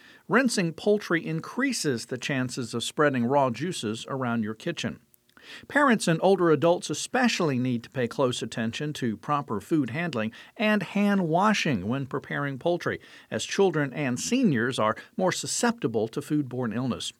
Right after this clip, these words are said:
For more information about Don't Wing It, go to fight back dot org. That's fight B A C dot org, or contact the Fairfax County Health Department at seven zero three, two four six,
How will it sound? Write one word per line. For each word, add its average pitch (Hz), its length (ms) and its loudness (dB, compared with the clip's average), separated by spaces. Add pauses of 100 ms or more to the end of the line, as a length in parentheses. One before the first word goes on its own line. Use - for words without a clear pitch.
(360)
For 233 120 6
more 220 200 8
information 185 500 0
about 165 300 6 (120)
Don't 208 300 4
Wing 185 240 2
It, 247 160 0 (240)
go 190 160 2
to 160 220 6
fight - 380 2 (100)
back 165 480 4
dot 175 240 0
org. 165 400 6 (260)
That's 151 260 2
fight 240 420 2 (140)
B 208 320 0
A 185 200 0
C 196 320 -2
dot 180 320 2
org, 147 400 4 (240)
or 190 240 6
contact 180 560 0
the 156 80 0
Fairfax 160 480 0
County 156 380 -2
Health 220 300 -2
Department 196 520 0 (160)
at 170 140 -2
seven 208 360 0
zero 165 380 2
three, 170 480 0
two 240 240 0
four 160 180 0
six, - 500 -2